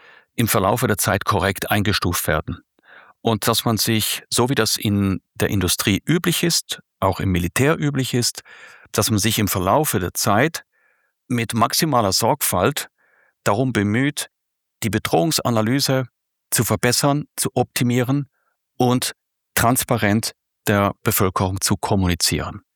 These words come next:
Zweitens, aus meiner Sicht ganz wichtig, man muss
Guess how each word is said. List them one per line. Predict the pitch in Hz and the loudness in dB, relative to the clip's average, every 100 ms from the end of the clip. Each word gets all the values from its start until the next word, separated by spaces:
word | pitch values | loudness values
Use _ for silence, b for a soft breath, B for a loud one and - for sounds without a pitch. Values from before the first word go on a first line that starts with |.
| _ _ _ _ _ _ _ _ - | _ _ _ _ _ _ _ _ -2
Zweitens, | 127 143 160 165 - - _ _ _ _ _ | 2 2 2 0 0 -4 _ _ _ _ _
aus | 117 123 | -2 2
meiner | 143 139 | 2 2
Sicht | 127 123 - | 0 -4 0
ganz | 120 123 - | 2 2 0
wichtig, | 143 - 98 - b b b b _ _ | 0 2 0 -2 b b b b _ _
man | - 104 | -2 2
muss | 135 160 - | 2 2 -2